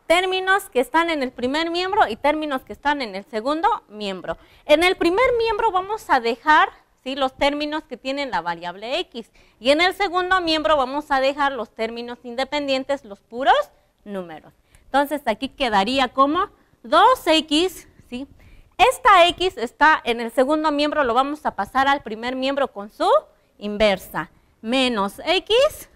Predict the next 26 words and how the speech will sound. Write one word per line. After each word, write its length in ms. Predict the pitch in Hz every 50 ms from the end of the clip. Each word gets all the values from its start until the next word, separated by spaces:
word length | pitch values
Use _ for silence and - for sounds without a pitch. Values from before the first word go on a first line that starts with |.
| _
o 100 | - -
con 240 | - - 220 214 269
signo 320 | - - 294 294 320 359 427 523 523 - _ _ _
contrario, 560 | - 196 190 190 - 202 190 175 147 151 - _ _ _ _ - - _ _
igual 540 | _ - 208 196 202 214 240 277 320 370 370 -
a 240 | - 247 269 311 359 453 494 - - _
ocho 460 | - 254 277 311 370 349 - - 349 381 453 554 587 - - _ _ _ _ _ _ _ _ _ _ _
más 720 | - 208 208 226 247 269 294 330 359 392 415 - - - - _ _ _ _ _
tres. 340 | - 208 196 165 151 - _ _ _ - - - - - -
Este 300 | - 370 508 523 - 539 523 -
tres 460 | - 370 370 392 466 605 622 - - - -
es, 300 | - 226 247 247 269 - - -
está 380 | - 214 208 208 - 247 240 262
en 100 | 262 254
el 80 | 247 240
primer 380 | - 220 202 196 208 214 240
miembro, 400 | 262 294 349 415 415 269 214 -
va 100 | - 226
a 80 | 233 -
pasar 400 | 269 269 - - - 285 339 466 - - -
al 160 | 202 202 202
segundo 440 | - - 196 190 233 262 269 277 269
miembro 340 | 247 254 277 285 277 247 220
con 220 | - - 196 196 -
su 160 | - 320 415 508 622 605 _ _ _ _ _ _ _ _
inversa. 640 | - 190 190 185 175 175 165 151 - - - _ -